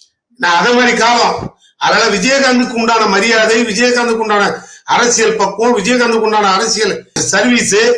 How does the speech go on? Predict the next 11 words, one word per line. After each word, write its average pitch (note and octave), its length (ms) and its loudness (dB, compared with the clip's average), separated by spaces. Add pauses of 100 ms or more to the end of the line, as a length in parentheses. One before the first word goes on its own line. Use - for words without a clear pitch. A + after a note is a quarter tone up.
(380)
அது F3 260 0
அத்தனையும் A3+ 880 0 (480)
விஜயகாந்த் A#3+ 500 0
பொண்டாட்டிக்கு B3 440 0
கொடுக்கணுன்ற A3 320 -2
அவசியம் G#3+ 360 0
எல்லாம் G#3+ 160 0
எங்களுக்கு G#3 320 0
கிடையாது G3+ 260 0
சார். B2+ 360 -6 (100)
அந்த F#3 240 -2